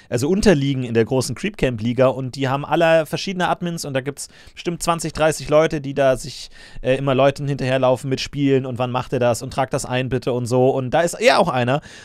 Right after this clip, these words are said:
Also vielen, vielen Dank, Link, und an alle natürlich alle anderen Admins, die sich da um kümmern und sich zum Beispiel heute auch um eure beiden Ligaspiele kümmern. Ihr beide müsst heute ran. Ich hab heute frei. Ich hab heute frei.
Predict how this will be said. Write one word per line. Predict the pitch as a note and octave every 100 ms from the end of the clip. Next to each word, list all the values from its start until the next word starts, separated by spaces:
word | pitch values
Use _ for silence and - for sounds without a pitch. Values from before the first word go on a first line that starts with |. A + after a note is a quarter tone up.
| -
Also | C3+ C3+
vielen, | - G3
vielen | F#3 D3+
Dank, | D#3 D3
Link, | D3 D#3+
und | B2+
an | B2
alle | F#2 A#2
natürlich | A#2 A2 - - -
alle | F#2+ G2
anderen | F2+ F#2+ F#2+
Admins, | - - F#2 E2+
die | -
sich | E2+ -
da | -
um | C#3+
kümmern | A2+ B3+ C4 C#4 B3+ - - -
und | F#3 F#3
sich | F#3+
zum | E3
Beispiel | D3+ - C#3
heute | B2+ B2+
auch | A2
um | A2+
eure | C#3+ D#4 D#3
beiden | A#2 A2 A2
Ligaspiele | G#2+ G#2 - A2+ G#2
kümmern. | - C#3+ F#3
Ihr | F#3+ F#3
beide | F3 E3+
müsst | G3 -
heute | D3+ C#3
ran. | A3
Ich | G#3
hab | A#3+
heute | C#4 C#4 -
frei. | - A#3+ B3+ B3+ - - - - -
Ich | B3 B3 A3
hab | F3+
heute | F3+ F3 C#3+ B2+
frei. | - D3+ F3 F3+